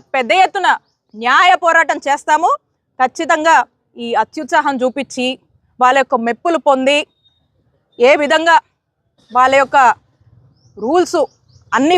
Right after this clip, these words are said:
కూడా మర్చిపోయి పోలీసులు వ్యవహరిస్తున్నారో ఖచ్చితంగా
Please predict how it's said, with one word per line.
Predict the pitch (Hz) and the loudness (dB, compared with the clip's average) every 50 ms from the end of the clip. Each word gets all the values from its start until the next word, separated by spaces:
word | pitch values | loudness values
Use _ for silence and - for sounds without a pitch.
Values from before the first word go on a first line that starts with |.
| 311 | 2
కూడా | 330 320 311 294 254 | 2 2 2 2 0
మర్చిపోయి | 233 - - 320 247 277 294 269 262 269 277 - _ _ _ - 269 | -2 -2 -4 -6 -2 0 2 2 2 0 -4 -10 _ _ _ -2 2
పోలీసులు | 277 302 320 330 330 330 339 302 262 254 | 2 2 2 0 -2 -4 -6 -4 0 0
వ్యవహరిస్తున్నారో | 254 277 311 302 285 - - 302 269 277 277 277 339 466 571 - _ _ _ _ _ _ _ _ _ _ _ _ _ _ _ _ - | 0 0 0 -2 -4 -6 -8 -4 -2 0 2 4 2 2 0 -2 _ _ _ _ _ _ _ _ _ _ _ _ _ _ _ _ -14
ఖచ్చితంగా | - - - 302 254 311 302 294 311 311 | -14 -12 -8 -4 -2 0 2 2 4 2